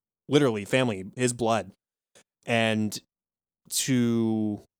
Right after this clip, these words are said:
T'Challa, this is unforgivable. And, I mean, frankly, I agree, uh, because we see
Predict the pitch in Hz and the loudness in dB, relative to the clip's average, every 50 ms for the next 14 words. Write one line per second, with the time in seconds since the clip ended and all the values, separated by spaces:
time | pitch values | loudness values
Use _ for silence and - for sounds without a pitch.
0 | _ _ _ - - 113 - 131 127 147 160 143 113 104 98 101 107 110 107 120 | _ _ _ -6 -2 2 4 4 4 4 4 4 4 2 2 -2 -2 0 2 2
1 | 131 147 - - - - 131 120 113 110 110 107 107 110 - - 120 117 - 120 | 2 2 2 -2 -2 -2 0 0 2 2 2 0 -2 -2 0 0 0 2 0 0
2 | 110 104 117 113 120 117 104 101 92 92 87 110 - 123 113 110 110 98 - _ | 0 0 0 0 0 -2 -2 -4 -8 -8 -10 -8 -4 -2 -2 0 -2 -4 -6 _
3 | _ _ - 117 117 117 117 107 110 - 120 117 123 123 131 113 107 104 101 101 | _ _ -20 -16 -12 -8 -6 -6 -2 0 0 0 0 0 -2 0 0 -2 -4 -4
4 | 101 104 107 113 110 98 95 95 - _ - - 104 101 98 101 - _ _ _ | -4 -2 -2 -2 -2 -4 -6 -10 -12 _ -6 -6 -4 -4 -4 -6 -10 _ _ _
5 | _ - - 123 110 - 120 110 110 107 107 107 104 - - - - _ _ _ | _ -6 -6 -6 -2 0 0 2 2 2 0 0 0 -2 -2 -4 -6 _ _ _
6 | _ _ _ _ _ _ - 123 123 117 - - - 123 120 117 117 117 117 117 | _ _ _ _ _ _ 0 0 0 2 0 0 0 2 2 2 2 2 2 2
7 | 113 117 117 | 0 -2 -4